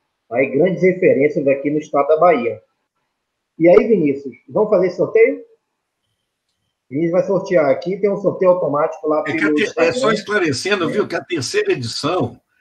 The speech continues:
Speaker 2: que até aquela que você tinha, a terceira edição que saiu em dois mil e dezesseis, é, ela traz agora pilar a flexão composta, que não tinha na edição sua.
Speaker 1: Hum.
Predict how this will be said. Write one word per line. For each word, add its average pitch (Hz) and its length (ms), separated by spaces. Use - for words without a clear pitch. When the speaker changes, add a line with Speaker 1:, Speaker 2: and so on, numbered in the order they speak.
Speaker 2:
que 151 160
até 190 480
aquela 151 460
que - 80
você 123 200
tinha, 170 360
a 127 60
terceira 151 400
edição 143 400
que 127 60
saiu 123 340
em 110 80
dois 107 160
mil 113 120
e 113 60
dezesseis, 104 840
é, 143 340
ela 170 380
traz 160 360
agora 143 720
pilar 147 600
a 117 120
flexão 151 500
composta, 151 720
que 147 100
não 170 220
tinha 196 300
na 190 100
edição 135 480
sua. 98 400
Speaker 1:
Hum. 131 400